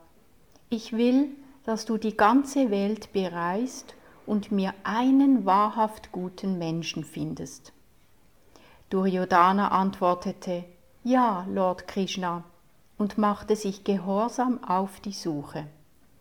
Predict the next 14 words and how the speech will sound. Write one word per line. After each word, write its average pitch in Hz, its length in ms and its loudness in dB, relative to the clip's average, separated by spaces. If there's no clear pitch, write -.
Er 202 140 0
begegnete 196 720 0
vielen 226 500 0
Leuten 185 600 -2
und 277 180 4
sprach 170 480 2
mit 170 220 -4
ihnen. 165 420 -6
Und 196 180 -4
nachdem 175 560 -2
lange 240 440 2
Zeit 196 440 -2
vergangen 190 640 -2
war, 175 360 0